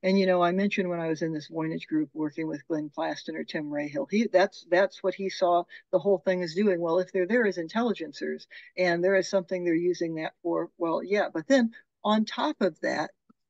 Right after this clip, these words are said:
the most embarrassing mistake I have made in my history as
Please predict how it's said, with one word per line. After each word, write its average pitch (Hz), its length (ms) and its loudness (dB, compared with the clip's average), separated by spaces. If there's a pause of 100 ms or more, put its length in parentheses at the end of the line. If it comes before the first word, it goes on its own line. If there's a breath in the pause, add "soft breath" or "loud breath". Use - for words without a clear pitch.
(360)
the 196 100 6
most 226 380 6
embarrassing 208 640 2
mistake 190 460 -2
I 175 80 0
have 175 120 -2
made 160 260 -4
in 165 120 -4
my 160 200 -4
history 165 520 -4
as 156 340 -4